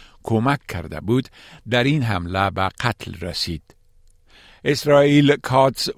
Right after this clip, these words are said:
وزیر دفاع اسرائیل، گفته که اگر گروگان‌های باقی مانده اسرائیلی آزاد نشوند، عملیات نظامی برای هدف قرار دادن حماس در غزه ادامه خواهد یافت.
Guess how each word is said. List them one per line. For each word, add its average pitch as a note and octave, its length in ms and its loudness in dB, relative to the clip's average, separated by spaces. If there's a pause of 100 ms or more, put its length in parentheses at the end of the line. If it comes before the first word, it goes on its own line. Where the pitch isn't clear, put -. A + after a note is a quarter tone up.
(100)
وزیر B2+ 420 4
دفاع C#3 420 2
اسرائیل، A2 560 0
گفته B2+ 400 -4
که E2 200 -6 (160)
اگر D3+ 400 0
گروگان‌های B2+ 840 4
باقی A2 340 0
مانده A2 560 2
اسرائیلی A2 720 2
آزاد A2 480 2
نشوند، B2 540 0
عملیات C3+ 560 2
نظامی C3 480 2
برای A#2+ 360 4
هدف G#2+ 380 0
قرار G#2+ 260 0
دادن G#2+ 420 -2
حماس G#2+ 720 0
در F#2+ 200 -2
غزه F2+ 640 -4 (420)
ادامه G2+ 400 -2
خواهد - 520 -12
یافت. - 500 -12